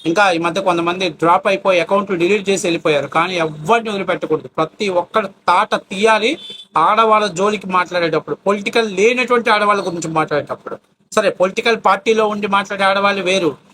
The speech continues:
పొలిటికల్లో లేనటువంటి వాళ్ళు వాళ్ళ ఆడవాళ్ళ గురించి మాట్లాడాలంటే ఒళ్ళు దగ్గర పెట్టుకుంటట్టు ఉండాలి, ఉండే విధంగా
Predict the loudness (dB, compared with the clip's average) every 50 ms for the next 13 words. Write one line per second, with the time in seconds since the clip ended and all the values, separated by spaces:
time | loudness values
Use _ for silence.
0 | _ _ -2 -2 0 2 2 0 2 2 2 4 2 2 2 2 2 2 2 2
1 | 0 0 -2 0 0 0 2 2 2 2 2 0 0 0 -4 _ -14 -4 -2 0
2 | 2 4 4 4 4 4 4 2 2 0 -4 -6 -8 -8 -6 -2 -2 -2 0 2
3 | 2 2 2 2 0 -2 -2 -2 0 0 0 0 -2 0 0 -2 2 2 0 0
4 | 0 -4 -6 -4 -6 -4 -2 -2 -4 -2 -2 -2 0 2 2 2 0 0 -2 -4
5 | -2 0 0 0 0 0 -2 -2 0 0 0 -2